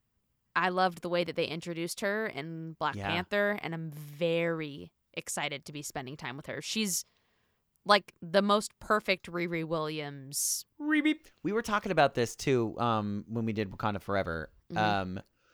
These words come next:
Speaker 2: do you think that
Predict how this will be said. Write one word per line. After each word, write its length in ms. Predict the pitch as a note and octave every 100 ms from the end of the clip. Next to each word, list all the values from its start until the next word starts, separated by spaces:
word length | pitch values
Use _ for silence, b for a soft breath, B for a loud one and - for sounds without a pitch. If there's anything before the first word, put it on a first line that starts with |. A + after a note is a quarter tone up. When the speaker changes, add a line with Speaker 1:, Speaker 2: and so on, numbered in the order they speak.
| _ _ _
Speaker 2:
do 100 | -
you 260 | C3 B2+ C3
think 680 | - D#3 C#3+ A#2 - - - - _ _ _
that 760 | A2+ G2+ A2 F#2+ F2+ - -